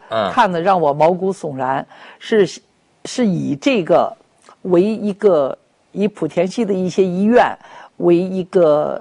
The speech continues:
Speaker 2: 呃，底来写的一本小说。
Speaker 1: 哦。
Speaker 2: 完了，那就是说把你这个没病的说成有病，完了以后改，改那个化验单，改什么的，然后最后把你的钱全部就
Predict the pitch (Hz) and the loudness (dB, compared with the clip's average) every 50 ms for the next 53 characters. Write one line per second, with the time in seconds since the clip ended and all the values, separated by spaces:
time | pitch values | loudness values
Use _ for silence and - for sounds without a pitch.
0 | - - - 143 139 143 165 - _ - 151 127 120 117 - - _ _ _ _ | -10 -8 -6 -6 -6 -6 -8 -10 _ -6 -6 -6 -6 -8 -10 -12 _ _ _ _
1 | _ _ _ - 160 151 160 170 - - - - 139 240 - 156 170 175 170 170 | _ _ _ -2 0 0 0 0 -2 -6 -4 -4 -4 -2 -2 -2 -2 -2 -2 -2
2 | 147 156 156 - - - - - - - 190 196 - - - - _ _ - 107 | -4 -6 -4 -6 -8 -8 -8 -6 -2 2 2 2 2 0 -6 -18 _ _ 0 2
3 | 101 107 117 127 - - _ _ _ _ _ _ _ _ - 180 170 185 208 220 | 2 2 2 0 -4 -10 _ _ _ _ _ _ _ _ 2 4 4 6 6 6
4 | 220 208 - - _ _ _ _ - 240 247 240 190 - 233 220 180 180 185 156 | 4 4 0 -6 _ _ _ _ 0 2 2 2 2 0 0 0 2 2 -2 0
5 | - 190 175 175 - 160 165 196 190 160 143 147 160 160 156 151 147 156 165 165 | 2 2 0 2 2 2 2 2 0 -4 -4 -4 -6 -6 -4 -4 -4 -4 -2 -2
6 | 202 196 170 147 - - 185 175 185 175 170 160 123 123 - 170 160 143 120 - | 0 0 0 0 0 -2 -2 -2 -2 -2 -2 -2 -2 -2 -2 -2 -2 -2 -4 -8
7 | - - - - - _ 165 160 170 185 190 185 151 135 - - 170 160 151 - | -16 -20 -20 -20 -8 _ 2 4 4 4 2 2 0 -4 -2 -2 -2 -2 -2 -4
8 | _ - 131 117 117 135 143 - - 151 131 117 107 117 135 117 131 185 170 160 | _ -4 -4 -4 -4 -6 -10 -6 -4 -4 -4 -4 -6 -10 -8 -6 -6 -4 -4 -2
9 | 151 143 139 - - - - 180 170 165 147 139 139 127 170 170 175 170 175 175 | -4 -4 -4 -6 -10 -2 0 0 2 2 0 -4 -2 0 0 2 2 0 -2 -4
10 | - - 127 120 139 151 - - 135 120 131 147 156 156 156 139 135 131 165 170 | -6 -6 -4 -2 -4 -4 -4 -6 -8 -10 -6 -4 -2 -2 -2 -2 -2 -2 -4 -2
11 | - 185 180 139 165 160 - 151 160 151 135 131 139 - - - 139 147 151 - | -2 -2 -2 -2 -2 -2 -2 -2 -2 -2 -6 -8 -8 -8 -8 -10 -10 -10 -8 -10
12 | 135 139 147 165 160 151 143 - - - - 160 143 131 - | -10 -10 -8 -6 -6 -6 -6 -6 -10 -10 -6 -6 -6 -6 -6